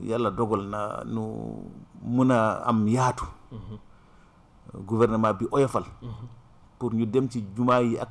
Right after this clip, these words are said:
Speaker 1: jàkka yi.
Speaker 2: Mhm.
Speaker 1: Ab ak maas.
Speaker 2: Mhm.
Speaker 1: Ñu dem foofu.
Speaker 2: Mhm.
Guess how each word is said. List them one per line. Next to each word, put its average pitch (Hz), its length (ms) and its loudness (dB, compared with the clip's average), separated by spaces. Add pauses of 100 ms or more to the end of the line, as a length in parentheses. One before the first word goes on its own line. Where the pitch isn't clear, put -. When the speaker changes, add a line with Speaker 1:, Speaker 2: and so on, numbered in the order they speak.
Speaker 1:
jàkka 131 240 -2
yi. 87 220 -4
Speaker 2:
Mhm. 123 80 -12 (280)
Speaker 1:
Ab - 140 -8
ak - 160 -6
maas. 117 460 -2 (120)
Speaker 2:
Mhm. 123 220 -8
Speaker 1:
Ñu 113 60 -2
dem 131 180 2
foofu. 113 280 -2 (140)
Speaker 2:
Mhm. 127 240 -12